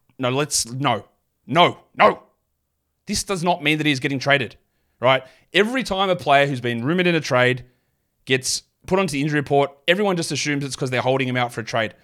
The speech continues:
I am here to tell you that that just isn't what happens. We will see. You know, everyone will, will claim this and they'll do the Windhorse fingers meme and all that sort of stuff, which I know people will do all the time,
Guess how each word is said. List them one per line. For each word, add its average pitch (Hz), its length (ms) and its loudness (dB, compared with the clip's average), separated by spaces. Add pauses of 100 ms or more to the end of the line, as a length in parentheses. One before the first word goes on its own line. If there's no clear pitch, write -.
(640)
I 120 180 8
am 120 300 0
here 175 160 2
to 175 120 -4
tell 131 240 4
you 131 260 0 (260)
that 123 320 -2
that 127 340 -4
just - 420 -2
isn't 151 320 -6
what 120 160 0
happens. 123 540 -4 (1200)
We 143 160 0
will 196 100 0
see. 185 300 0 (760)
You 113 100 -2
know, 135 120 -6
everyone 220 280 2
will, 208 100 0
will 175 140 -2
claim 165 300 2
this 160 280 2
and 120 100 -2
they'll 117 240 0
do 147 200 -2
the 160 60 0
Windhorse 151 500 -2
fingers 147 520 -2
meme 143 340 -2
and 135 60 -6
all 143 80 -2
that 135 120 -8
sort 131 100 -8
of 120 60 -8
stuff, - 480 -4
which - 160 -4
I 247 80 2
know 240 180 0 (220)
people 180 260 0
will 165 60 -2
do 147 180 2
all 139 80 2
the 131 80 0
time, 107 260 -6